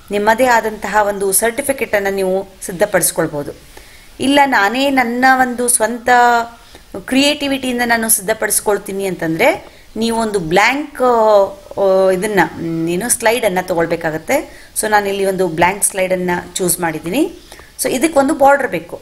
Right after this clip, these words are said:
ನಾ border ಬೇಕು ಅಂದರೆ ಇವಾಗ ನಾನು ಏನು ಮಾಡ್ತಾ ಇದ್ದೀನಿ, ಆ, Google-ಅಲ್ಲಿ ನಾನು ಬಾರ್ಡರ್ಸಿಗಾಗಿ select ಮಾಡ್ತೀನಿ. So, certificate borders ಅಂತ ನಾನಿಲ್ಲಿ,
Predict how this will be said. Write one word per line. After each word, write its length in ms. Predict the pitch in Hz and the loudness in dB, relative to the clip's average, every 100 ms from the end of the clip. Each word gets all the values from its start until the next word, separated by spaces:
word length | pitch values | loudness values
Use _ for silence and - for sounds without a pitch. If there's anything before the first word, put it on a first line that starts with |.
| - | -12
ನಾ 180 | 233 247 | -2 0
border 340 | 202 226 285 | 4 4 4
ಬೇಕು 340 | 285 285 277 262 | 2 2 0 -4
ಅಂದರೆ 220 | 233 233 | -2 0
ಇವಾಗ 180 | 214 208 | 0 0
ನಾನು 200 | 208 196 | -2 -4
ಏನು 120 | 196 | -4
ಮಾಡ್ತಾ 220 | 185 220 | -6 -4
ಇದ್ದೀನಿ, 480 | 175 185 233 359 - - - - | -4 -4 -2 -2 -4 -18 -20 0
ಆ, 180 | 214 214 | 4 4
Google-ಅಲ್ಲಿ 800 | 185 254 262 311 247 175 185 339 - - 220 | 2 0 2 4 4 0 -4 -6 -12 -16 -4
ನಾನು 480 | 214 214 214 208 185 170 | -2 0 -2 -2 -6 4
ಬಾರ್ಡರ್ಸಿಗಾಗಿ 720 | 196 202 254 208 190 165 240 | 4 4 2 0 0 0 -2
select 360 | 233 190 - | -2 -4 -8
ಮಾಡ್ತೀನಿ. 380 | 165 160 156 160 - - - - | -10 -10 -10 -12 -14 -20 -16 -6
So, 80 | |
certificate 640 | 214 254 254 294 277 277 202 | 0 2 2 -2 0 -2 4
borders 380 | 202 196 202 214 | 4 4 0 -4
ಅಂತ 160 | 190 | -2
ನಾನಿಲ್ಲಿ, 560 | 196 185 185 170 165 | -2 -2 -2 -2 -2